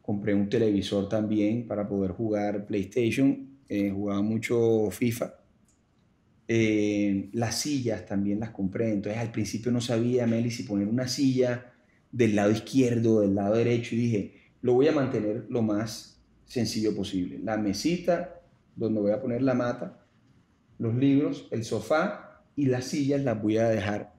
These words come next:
en el comedor". Entonces lo manejé lo más sencillo para que sea espacioso también el apartamento. Un apartamento de ochenta y nueve metros cuadrados y entre menos tengas, para mí, más espacioso se va a ver, ¿ya?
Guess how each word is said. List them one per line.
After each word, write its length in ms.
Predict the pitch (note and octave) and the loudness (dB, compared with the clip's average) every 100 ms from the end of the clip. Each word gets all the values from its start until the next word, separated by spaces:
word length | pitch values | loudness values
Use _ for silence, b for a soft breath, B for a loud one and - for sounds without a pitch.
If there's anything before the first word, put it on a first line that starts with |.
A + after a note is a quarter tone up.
| _ - | _ -4
en 140 | F#2+ | 0
el 120 | F2+ | 0
comedor". 380 | F#2 F2+ F#2+ F#2+ - - _ _ _ _ _ _ _ _ - | -2 -2 0 -2 -6 -20 _ _ _ _ _ _ _ _ -4
Entonces 320 | A#2 C3 C#3 | 2 4 4
lo 120 | D3+ | 4
manejé 360 | C3+ B2 A2+ B2+ | 2 2 0 0
lo 140 | C#3 | 2
más 420 | C3 C3 C3 - | 2 2 -4 -6
sencillo 440 | C#3+ B2 B2 C3 C3+ | -4 -4 0 0 2
para 180 | A#2 | 2
que 80 | A2 | 0
sea 160 | - F#2+ | -2 -4
espacioso 680 | - C3 - C#3+ B2+ C#3+ C3+ | -6 -4 0 4 4 2 0
también 300 | G2+ G2 A2 | 2 2 2
el 60 | |
apartamento. 600 | A#2+ G#2+ F#2+ G#2+ B2+ G#2+ | 2 0 -2 -2 -2 -2
Un 60 | A#2+ | -2
apartamento 520 | B2+ A2+ G#2+ G2+ A#2 | -2 -2 -4 -4 -2
de 60 | B2+ | -2
ochenta 260 | G#2+ F#2+ | -2 -4
y 20 | G2 | -2
nueve 160 | G2 | 0
metros 280 | A2+ A2 C3+ | 0 -2 -2
cuadrados 440 | D3 B2 A2+ C3+ | 2 4 2 2
y 60 | C#3 | 0
entre 420 | G2 G2+ G2+ F#2 b b b b b - | -2 -2 -4 -6 b b b b b 0
menos 540 | A#2+ C#3 D3 D#3+ - | 4 6 6 4 2
tengas, 720 | E3 C#3+ C3+ C3+ C3+ - - | 4 6 6 4 0 -8 -8
para 260 | - A2+ G#2 | -2 0 2
mí, 360 | A#2+ D3+ D#3 B2 | 2 2 0 0
más 240 | A2 G#2+ | 0 0
espacioso 560 | A#2 - G#2 G#2 F#2+ G2+ | -2 -2 -2 -2 -2 -4
se 140 | F#2 | -4
va 100 | F2+ | -2
a 40 | F2 | 0
ver, 280 | G2 - - _ _ _ _ _ _ _ | 0 -2 -16 _ _ _ _ _ _ _
¿ya? 480 | G2+ A2 C3+ - | 0 2 2 -2